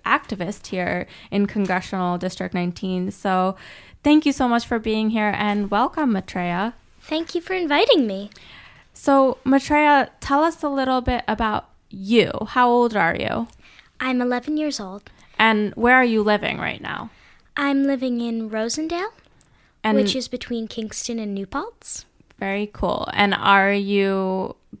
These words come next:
Speaker 1: where are you going to school right now?
Speaker 2: I'm going to High Meadow,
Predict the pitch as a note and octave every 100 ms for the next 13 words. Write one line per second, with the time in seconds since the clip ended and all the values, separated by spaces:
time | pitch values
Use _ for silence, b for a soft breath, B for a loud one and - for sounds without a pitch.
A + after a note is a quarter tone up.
0 | _ - G#3+ A#3 A3+ G#3+ G3+ G3 F#3+ F3+
1 | - - F3+ - - - - - G3+ _
2 | b b b b b - C#4 C#4 C#4 C4+
3 | C#4 C#4 C4+ C4 - - B3+ B3 A3 -
4 | B3 A#3 G#3+ A3+ D#4+